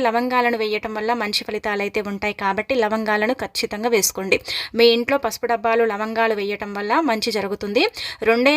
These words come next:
లవంగాలు తీసుకోండి, ఎందుకంటే లవంగాలు మన మసాలా దినుసుల్లాగా వాడుకుంటాం. అలానే కాకుండా లవంగాలు ఏంటంటే కనుక స్పైసెస్లో ఉపయోగిస్తాము, అలానే వచ్చేసి వంటల్లో కూడా వాడుకోవటం జరుగుతుంది కదండి. లవంగాలకు అతీత శక్తి ఉంటుంది. లవంగాలంటే లక్ష్మీదేవికి ఇష్టం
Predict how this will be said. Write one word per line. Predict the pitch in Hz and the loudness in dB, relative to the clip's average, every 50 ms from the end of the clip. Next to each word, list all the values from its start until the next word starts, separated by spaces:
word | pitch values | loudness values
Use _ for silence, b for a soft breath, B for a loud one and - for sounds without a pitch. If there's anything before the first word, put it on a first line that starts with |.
| 302 285 | 4 4
లవంగాలు | 262 254 240 233 233 233 220 214 - | 4 2 2 2 2 2 2 0 -4
తీసుకోండి, | 196 196 - - 202 196 196 190 - 202 | -6 -6 -6 -6 -6 -6 -4 -4 -4 -4
ఎందుకంటే | 214 208 226 - 226 226 254 254 226 | -6 -4 -4 -4 -2 -2 0 0 0
లవంగాలు | 214 226 226 233 247 262 247 262 254 | 0 0 0 2 2 2 2 2 0
మన | 233 226 214 | 0 -2 -2
మసాలా | 196 196 - 226 220 226 220 214 | -4 -4 -2 0 0 0 0 0
దినుసుల్లాగా | 208 214 - 240 214 214 208 202 196 214 208 | -4 -4 -4 -4 -2 -2 -2 -2 -2 0 0
వాడుకుంటాం. | 202 196 190 196 - 208 196 208 208 208 202 | 0 -2 -2 -4 -6 -8 -6 -6 -6 -4 -2
అలానే | 214 214 220 233 226 - | 0 0 0 0 0 -2
కాకుండా | 214 214 - 220 226 233 226 220 | -4 -4 -2 0 2 2 2 2
లవంగాలు | 208 202 220 226 220 220 220 220 208 | 2 0 0 0 0 2 2 2 0
ఏంటంటే | 202 214 214 202 214 214 | -2 -4 -4 -4 -4 -4
కనుక | 214 208 233 226 - | -2 -2 -2 -2 -2
స్పైసెస్లో | - 214 208 - 226 214 - - 220 214 190 | -4 -4 -2 -2 -2 -2 -2 -2 -2 -2 0
ఉపయోగిస్తాము, | 214 208 202 202 202 202 - - 202 208 208 208 208 B B B B B B B - | 0 -2 0 0 -2 -2 -2 -2 -2 -2 -2 -4 -6 B B B B B B B 4
అలానే | 233 254 294 254 262 254 240 | 6 6 6 6 4 2 2
వచ్చేసి | 240 - 247 233 - 262 233 | 0 0 -4 -4 -2 -2 -2
వంటల్లో | 220 214 - 233 226 233 226 247 | -2 -2 -2 0 2 2 2 2
కూడా | 240 233 220 | 2 2 0
వాడుకోవటం | 214 208 214 - 220 214 226 220 208 | 0 -2 -2 -4 -6 -4 -4 -6 -6
జరుగుతుంది | 214 196 196 208 - 208 208 208 - | -6 -6 -6 -6 -6 -8 -6 -6 -6
కదండి. | 196 202 202 214 247 330 415 B B B B B B - 226 | -6 -4 2 4 4 4 4 B B B B B B 2 4
లవంగాలకు | 226 226 247 254 247 254 247 233 240 - 254 | 4 6 6 4 4 6 4 4 4 2 -2
అతీత | 247 - 226 226 - 233 - | -2 -2 -4 -4 -4 -4 -4
శక్తి | 226 214 - 226 214 214 | -6 -6 -4 -4 -6 -4
ఉంటుంది. | 208 208 226 226 240 262 247 220 | -6 -6 -4 -2 0 0 0 0
లవంగాలంటే | 214 214 220 220 220 220 208 208 208 202 269 262 | 0 -2 -2 -2 -2 -2 -2 -2 -4 -2 -2 -2
లక్ష్మీదేవికి | 214 - - - 226 214 208 208 196 208 - 214 202 | -2 -4 -6 -8 -6 -4 -4 -4 -4 -4 -6 -8 -8
ఇష్టం | - 220 208 | -8 -8 -8